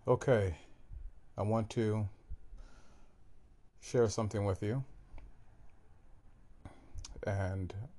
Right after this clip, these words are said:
I am basically going to be talking about, um, celebrities and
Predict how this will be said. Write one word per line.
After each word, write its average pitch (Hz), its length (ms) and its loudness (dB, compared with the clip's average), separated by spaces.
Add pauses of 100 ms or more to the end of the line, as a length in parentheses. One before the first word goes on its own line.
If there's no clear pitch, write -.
I 101 140 -2
am 98 160 0
basically 92 800 -2 (1000)
going 90 260 2
to - 100 -4
be 87 160 -4
talking 87 420 2
about, 82 600 -2 (260)
um, 82 500 -6 (680)
celebrities 80 760 -4 (1500)
and 90 460 2